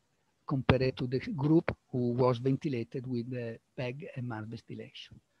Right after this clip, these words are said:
In addition, the ventilation time was also significantly decreased in the group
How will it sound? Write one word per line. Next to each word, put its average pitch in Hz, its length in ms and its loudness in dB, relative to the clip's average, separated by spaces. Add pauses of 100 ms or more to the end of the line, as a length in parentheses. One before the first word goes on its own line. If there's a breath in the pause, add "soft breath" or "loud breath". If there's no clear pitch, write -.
(460)
In 165 100 0
addition, 180 640 0
the 147 100 -2
ventilation 147 600 0
time 156 320 2
was 127 260 2
also 185 440 2
significantly 180 720 -2 (200)
decreased 143 640 2 (520 soft breath)
in 143 100 4
the 147 100 4
group 151 400 4